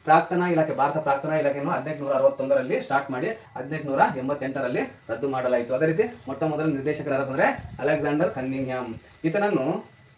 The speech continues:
ಈ ಪ್ರಾಕ್ತನ ಇಲಾಖೆ ಪಿತಾಮಹ ಎಂದು ಕೂಡ ಕರೆಯುತ್ತಾರೆ. ಯಾರಪ್ಪ ಅಂದ್ರೆ ಅಲೆಕ್ಸಾಂಡರ್ ಕನ್ನಿಂಗ್ಹ್ಯಾಮ್ನನ್ನು. ಅದೇ ರೀತಿ ಹರಪ್ಪ ನಗರ, ಈ ಹರಪ್ಪ ನಗರವನ್ನು ಹತ್ತೊಂಬತ್ತು ನೂರ ಇಪ್ಪತ್ತೊಂದರಲ್ಲಿ ದಯಾರಾಮ್ ಸಹಾನಿ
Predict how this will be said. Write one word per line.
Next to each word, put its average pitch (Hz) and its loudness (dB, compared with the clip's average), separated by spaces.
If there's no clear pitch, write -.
ಈ 165 6
ಪ್ರಾಕ್ತನ 160 2
ಇಲಾಖೆ 180 2
ಪಿತಾಮಹ 165 4
ಎಂದು 160 2
ಕೂಡ 160 2
ಕರೆಯುತ್ತಾರೆ. 135 0
ಯಾರಪ್ಪ 139 0
ಅಂದ್ರೆ 139 0
ಅಲೆಕ್ಸಾಂಡರ್ 139 -2
ಕನ್ನಿಂಗ್ಹ್ಯಾಮ್ನನ್ನು. 127 -4
ಅದೇ 151 2
ರೀತಿ 180 0
ಹರಪ್ಪ 147 2
ನಗರ, 147 2
ಈ - 0
ಹರಪ್ಪ 151 0
ನಗರವನ್ನು 160 2
ಹತ್ತೊಂಬತ್ತು 156 -2
ನೂರ 143 0
ಇಪ್ಪತ್ತೊಂದರಲ್ಲಿ 147 0
ದಯಾರಾಮ್ 139 2
ಸಹಾನಿ 143 -4